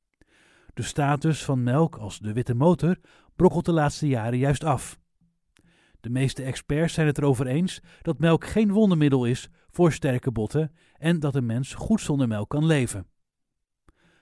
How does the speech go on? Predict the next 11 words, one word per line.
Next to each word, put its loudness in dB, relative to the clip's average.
Calcium -4
zit -4
namelijk 0
ook 2
in -4
groene 2
groenten 0
als -2
broccoli 2
en -2
boerenkool. 2